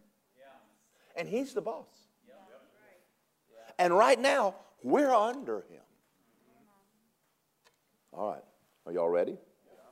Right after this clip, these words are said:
Speaker 2: His kingdom is over Russia, China, India, Africa, Ukraine, and America. He's over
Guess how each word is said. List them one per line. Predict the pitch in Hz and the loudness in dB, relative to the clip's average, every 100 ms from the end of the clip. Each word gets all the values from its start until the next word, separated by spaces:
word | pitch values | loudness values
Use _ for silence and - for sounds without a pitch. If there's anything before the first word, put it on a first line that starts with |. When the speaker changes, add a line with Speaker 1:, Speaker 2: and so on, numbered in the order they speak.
| _ _ _ _ _ _ _ _ _ _ - _ _ _ - | _ _ _ _ _ _ _ _ _ _ -20 _ _ _ 0
Speaker 2:
His | 254 277 | 2 2
kingdom | - 185 151 175 165 | 2 2 2 0 0
is | 120 | 4
over | 151 143 127 117 - _ _ - _ | 6 6 4 -2 -8 _ _ -20 _
Russia, | 107 104 - 226 220 - _ _ _ _ _ _ _ | 2 2 0 -8 -8 -20 _ _ _ _ _ _ _
China, | - 117 101 170 - | -6 -4 -2 -6 -6
India, | 110 110 156 - | -8 -4 -4 -4
Africa, | 110 117 147 180 131 | -6 -6 -8 -8 -2
Ukraine, | 123 135 - 147 175 - - | -2 -2 0 0 -2 -8 -8
and | 127 | -6
America. | 147 190 202 - - _ _ _ _ _ _ _ _ _ _ _ _ _ 269 _ _ _ _ | -6 -8 -8 -12 -20 _ _ _ _ _ _ _ _ _ _ _ _ _ _ _ _ _ _
He's | - 240 269 - - | -4 0 0 -2 -2
over | 160 220 175 107 104 | 2 2 0 -8 -10